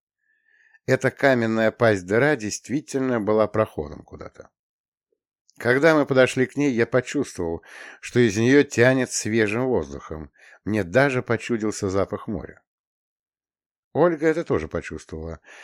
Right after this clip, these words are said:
Хотя она ничего не сказала, будто боясь спугнуть удачу, я понял по блеску в ее глазах, что она думает о том же, что и я. Дыра оказалась небольшой, но если наклониться, то человек среднего роста в нее вполне помещался.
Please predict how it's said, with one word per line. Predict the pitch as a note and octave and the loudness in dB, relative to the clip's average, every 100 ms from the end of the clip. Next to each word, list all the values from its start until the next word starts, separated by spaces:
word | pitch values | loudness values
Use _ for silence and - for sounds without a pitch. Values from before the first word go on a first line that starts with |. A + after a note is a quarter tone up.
| - - | -20 -6
Хотя | - C3 C#3+ C#3 | 2 6 6 6
она | C3 | 4
ничего | B2+ B2+ | 2 2
не | A#2+ | 0
сказала, | - A2+ A2+ D3 C#3 B2 | 2 0 4 4 4 4
будто | A2 A2+ - | 0 -4 -2
боясь | G2+ A2 A#2+ G2+ | 2 4 6 4
спугнуть | - G2+ F#2+ G2 F#2 | 0 -4 -2 -2 -2
удачу, | G#2 F#2 D2 - D2+ C#2 - | -2 -2 -4 -8 -12 -12 -16
я | F#2+ A#2+ | -2 -2
понял | B2 - B2+ A#2 G2+ | 0 -2 -2 -2 -2
по | A2+ | -4
блеску | A2+ A#2+ G2 - F#2 | -2 -2 -4 -6 -4
в | |
ее | F#2+ F#2+ | -2 0
глазах, | G#2 G2 D2+ - - - - - - | -2 -2 -6 -12 -20 -20 -20 -20 -20
что | - A2+ | 2 4
она | A2 A2+ | 6 4
думает | A2+ C#3 D3 C#3 | 4 4 4 2
о | B2 | 0
том | G#2+ G2 G#2+ | 2 2 2
же, | A2 | -2
что | A2+ - F#2 | -6 -4 -4
и | E2 | -4
я. | C2 - _ _ _ _ _ _ _ _ _ _ _ _ _ _ _ _ _ _ _ _ _ _ _ _ _ | -8 -14 _ _ _ _ _ _ _ _ _ _ _ _ _ _ _ _ _ _ _ _ _ _ _ _ _
Дыра | - G2+ D3 F#3+ | -2 4 6 6
оказалась | F3+ - C#3+ C#3 C3+ - | 2 0 -2 0 0 -2
небольшой, | B2 C3 B2+ - F2+ E2+ | 0 0 0 0 -2 0
но | A2 | -2
если | A#2+ - | 0 -2
наклониться, | A2+ A2+ A2+ C#3+ E3+ - C3+ | -2 2 2 2 -2 -2 -2
то | A#2+ | 0
человек | - A#2 A2 F#2+ | 0 4 4 2
среднего | - G#2+ G2 G2 | 0 0 0 0
роста | G#2+ C#3 - A2+ | 2 0 0 -2
в | G2 | -2
нее | G#2 A2 | 0 -2
вполне | F#2+ - B2 A#2 E2 | -2 0 0 0 -6
помещался. | D#2+ D#2+ - C#2+ - - E2 | -10 -12 -12 -14 -16 -20 -20